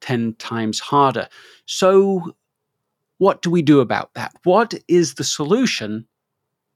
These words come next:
to the ten X dilemma? The key isn't to try to put more effort in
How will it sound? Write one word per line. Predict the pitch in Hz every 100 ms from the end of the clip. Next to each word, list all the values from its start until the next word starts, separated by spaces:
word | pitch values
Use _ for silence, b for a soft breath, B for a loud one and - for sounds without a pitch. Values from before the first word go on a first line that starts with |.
| _
to | -
the | 143
ten | 139 147 127
X | 117 -
dilemma? | 120 120 131 95 - _ _ _ _ _ -
The |
key | 165 - 254 226 180 -
isn't | 208 233 277 233 - - _ _ _ _ _ _ _ _ _ _ _
to | - 156
try | 151 - 175 185 185
to | -
put | - - 156 -
more | 131 135 147 147 147 -
effort | 143 - 131 -
in | 143 127 139